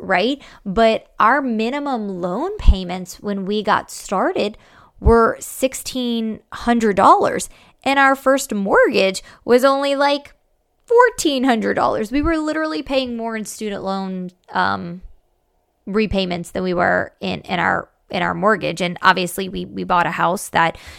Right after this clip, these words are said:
you know, was, was within a price point that was within our means. And I had done all of the calculations. And anytime we got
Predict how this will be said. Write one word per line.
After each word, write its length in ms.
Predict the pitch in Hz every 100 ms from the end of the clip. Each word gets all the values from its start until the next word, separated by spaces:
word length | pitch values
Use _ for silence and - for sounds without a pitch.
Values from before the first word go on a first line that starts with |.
| -
you 140 | 196 185
know, 140 | 165
was, 480 | 165 - 202 170 -
was 220 | 175 -
within 240 | 180 170
a 60 | 175
price 280 | - 180 160
point 280 | - 190 165
that 120 | -
was 160 | 180
within 240 | 180 170 180
our 140 | 170
means. 320 | 165 165 202
And 100 | 202
I 100 | 170
had 120 | 156 170
done 160 | 160
all 180 | 165 175
of 120 | 180
the 80 | 175
calculations. 1000 | 175 175 165 160 165 160 - 196 233 - -
And 340 | 180 175 175 - - - _ -
anytime 760 | 196 202 240 269 - 240 208
we 140 | 196
got 240 | 190 185